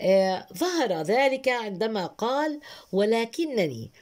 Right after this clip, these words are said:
لا ألبث أن أسترضيها وأقبل يدها ورأسها، فلا أدعها عاتبة أو ساخطة أو متألمة". نتوجه الآن إلى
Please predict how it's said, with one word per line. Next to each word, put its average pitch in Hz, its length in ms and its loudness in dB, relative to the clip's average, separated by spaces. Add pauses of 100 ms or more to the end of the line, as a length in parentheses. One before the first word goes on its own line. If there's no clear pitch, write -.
(160)
لا 240 360 2
ألبث 208 320 -2
أن 185 260 -4
أسترضيها 190 760 0
وأقبل 180 840 -2
يدها 185 380 2
ورأسها، 254 800 0 (320)
فلا 349 460 -2
أدعها 185 560 -2 (260)
عاتبة 254 560 0
أو 240 260 0
ساخطة 202 920 -2
أو 294 420 2
متألمة". 156 960 -2 (3250)
نتوجه 294 640 2
الآن 285 460 0
إلى 269 520 2